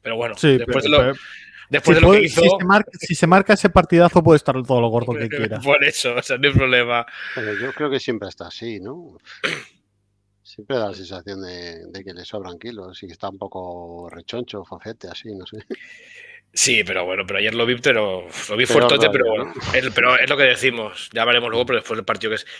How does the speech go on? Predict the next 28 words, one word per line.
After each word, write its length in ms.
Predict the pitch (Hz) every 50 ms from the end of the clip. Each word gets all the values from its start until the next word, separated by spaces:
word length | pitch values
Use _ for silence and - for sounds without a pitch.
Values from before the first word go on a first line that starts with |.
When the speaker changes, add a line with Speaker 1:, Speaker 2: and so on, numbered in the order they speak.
| - _ _
Speaker 1:
que 100 | - 131
se 140 | - 135
marcó, 540 | 127 127 120 117 - - 131 131 135 147 147 - - - - - - - - - _ _ _ _
¿sabes? 360 | - 123 120 123 131 139 - -
Puede 340 | - 139 135 131 131 127
ya, 320 | 127 127 131 135 139 147 139
como 240 | - 135 120 123 113
si 100 | - 117
se 100 | 113 123
come 180 | - 127 135
alguna 220 | 135 131 139 139 131
caja 220 | 120 123 - 131
de 80 | 127 123
veintiséis 400 | 123 123 113 123 110 127 127 113
donuts, 380 | 120 117 113 104 98 - -
que 160 | - - 131
no 80 | - - 143 -
pasa 260 | - 135 - - 143
nada, 280 | 123 120 117 113 113 110
no 100 | 123 143
le 60 | 151
van 100 | 151 151
a 60 | 147
decir 180 | 143 - 147 143
nada 160 | 139 135 135
en 80 | 131 135
New 80 | 131
York. 380 | 127 120 120 113 110 - -